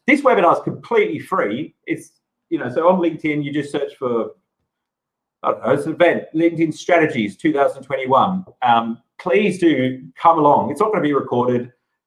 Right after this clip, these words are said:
Um, so you have to be there on the day. And then I've got this, all this research we did. So we did three months worth of research on, uh, there was, it was over a million LinkedIn posts to see which ones get the most engagement. So, like, how are they structured? What are they talking about? What are the topics?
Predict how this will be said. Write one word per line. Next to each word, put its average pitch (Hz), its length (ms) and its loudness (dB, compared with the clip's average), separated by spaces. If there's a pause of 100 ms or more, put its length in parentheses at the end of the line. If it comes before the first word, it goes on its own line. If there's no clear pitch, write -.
(140)
Um, 117 560 0
so 120 180 -2
you 113 180 0
have 156 200 0
to 120 60 -14
be 131 160 -2
there 127 240 4
on 127 140 2
the 117 80 -4
day. 113 460 -2
And 123 80 -6
then 123 100 -6 (220)
I've 139 180 0
got 151 200 0
this, 143 200 -4 (160)
all 160 160 4
this 143 140 2
research 190 520 0
we 113 60 -4
did. 101 220 -2
So - 360 -20
we 151 60 0
did 185 240 0
three 196 220 0
months 180 320 2
worth 139 180 2
of 117 80 -4
research 127 460 -2
on, 117 420 0 (380)
uh, 127 320 4
there 131 100 0
was, 120 120 -4
it - 180 -14
was 120 100 -6
over 156 400 2
a - 20 -6
million 165 640 0 (300)
LinkedIn 139 560 -4
posts 190 560 -2 (360)
to 143 80 -8
see 170 260 4
which 156 260 0
ones 156 160 -4
get 135 140 -2
the 127 60 -4
most 123 240 0
engagement. 113 500 -2
So, - 100 -4
like, 107 160 -2
how 147 180 2
are 147 60 2
they 139 120 2
structured? 104 560 -2
What 127 140 4
are 131 60 2
they 120 140 0
talking 156 340 -4
about? 104 380 -2
What 127 120 4
are 123 40 -2
the 113 140 -2
topics? - 440 -2